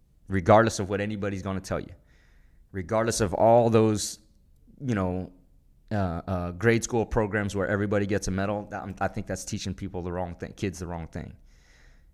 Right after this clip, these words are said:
You should reward, you should, no, I shouldn't say reward. You should recognize effort, but you should reward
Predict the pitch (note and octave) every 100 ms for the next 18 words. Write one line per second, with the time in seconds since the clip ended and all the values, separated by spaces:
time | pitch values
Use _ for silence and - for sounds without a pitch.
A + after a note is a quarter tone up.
0 | _ _ _ _ - _ _ - G2 G#2
1 | - C3+ A#2+ A2 B2 A#2+ A2 - - A2
2 | - G2 G#2+ F2+ - F#2 - D2+ D#2+ F2+
3 | F2 - - G2 - A#2 G2 - - -
4 | - - F2+ F2+ D3 E3 C#3+ A#2 G2 E2
5 | - G2 - E2+ D#2 - _ _ _ _
6 | - - _ _ - G#2+ A2+ G#2 - G#2
7 | G2 F#2+ F2 G#2+ G#2+ G#2